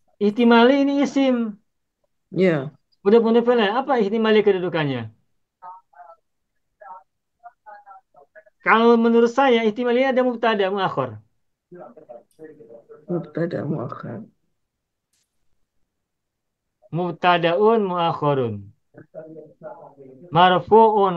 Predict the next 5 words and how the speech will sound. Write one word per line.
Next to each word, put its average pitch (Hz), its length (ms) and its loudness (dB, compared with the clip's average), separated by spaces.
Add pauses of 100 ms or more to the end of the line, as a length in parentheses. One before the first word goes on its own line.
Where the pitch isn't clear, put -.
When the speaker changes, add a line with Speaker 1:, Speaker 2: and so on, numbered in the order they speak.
Speaker 1:
wa 165 60 0 (100)
alamatu 185 480 -2 (120)
raf'ihi 208 920 -2 (880)
dhammatun 196 840 2 (180)
muqaddaratun 175 1200 0